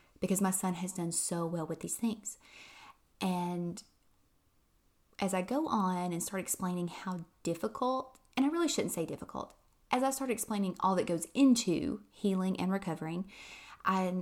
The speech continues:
I start discussing that I have to cook meals from scratch and that we try to incorporate therapy into our homes. I've witnessed this sort of space become between us as we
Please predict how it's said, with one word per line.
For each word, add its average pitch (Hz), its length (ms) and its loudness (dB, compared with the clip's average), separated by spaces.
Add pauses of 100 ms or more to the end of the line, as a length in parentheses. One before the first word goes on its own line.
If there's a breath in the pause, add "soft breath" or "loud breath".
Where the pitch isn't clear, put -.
(100)
I 185 60 -2
start - 260 -2
discussing 185 560 0
that 165 400 -6
I - 20 -6
have 175 200 -6
to 185 60 -6
cook - 200 -8
meals 175 200 -4
from - 160 -10
scratch 277 880 0
and 175 200 -4
that 170 180 -6
we 175 80 -2
try 175 260 -8
to 175 120 -6
incorporate 170 680 -4
therapy 170 300 -4
into 165 160 -4
our - 140 -2
homes. 240 720 4 (1200 loud breath)
I've 220 160 4
witnessed 262 640 0
this 214 360 4 (100)
sort 262 220 0
of 208 80 0
space - 480 0
become 208 280 -2
between 180 320 -2
us 269 300 -6 (180)
as 185 220 -2
we 180 640 -4